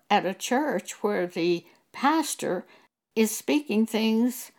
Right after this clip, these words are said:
that are not in the Bible and speaking them to the church group as if they are true and causing lasciviousness in the hearts of the people in the church group.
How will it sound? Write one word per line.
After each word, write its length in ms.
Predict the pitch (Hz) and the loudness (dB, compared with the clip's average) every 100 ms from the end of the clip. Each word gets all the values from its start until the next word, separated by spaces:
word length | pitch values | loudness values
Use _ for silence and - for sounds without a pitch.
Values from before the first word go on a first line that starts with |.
| _ _ _ | _ _ _
that 140 | - 220 | -2 0
are 100 | - | 0
not 300 | 196 247 311 | 0 2 2
in 180 | 311 233 | 2 0
the 60 | |
Bible 600 | 190 160 165 190 208 - | 2 2 2 0 -2 -2
and 180 | - 214 | 0 0
speaking 640 | 202 - 285 294 233 190 | -2 -2 -2 0 0 -2
them 320 | 170 165 202 - _ _ | -4 -2 -2 -4 _ _
to 180 | 277 302 | -2 0
the 140 | 294 | -2
church 440 | - 180 165 - | -4 -2 -2 -6
group 280 | - 185 214 - - _ | -4 -2 -2 -8 -20 _
as 220 | 262 277 | 2 4
if 200 | 330 320 | 2 2
they 160 | 254 277 | 0 2
are 200 | 233 240 | 2 0
true 420 | - 320 302 285 - | 0 2 4 2 0
and 200 | 233 240 | 0 0
causing 540 | - 294 269 269 277 294 | 0 2 2 2 -2 0
lasciviousness 1160 | 277 - 311 330 - 190 - - - 131 - - _ _ _ _ _ | -2 0 0 0 2 0 0 -4 -6 -6 -10 -20 _ _ _ _ _
in 240 | 294 330 | 2 4
the 120 | 302 240 | 4 2
hearts 440 | 185 190 - - | 0 0 -2 -2
of 120 | 208 | -2
the 100 | 208 | -2
people 440 | 190 233 214 214 208 | -2 -2 -2 -2 -2
in 160 | 202 | 0
the 80 | 196 | -2
church 400 | 190 170 160 - | -4 -6 -6 -8
group. 260 | 151 139 | -8 -8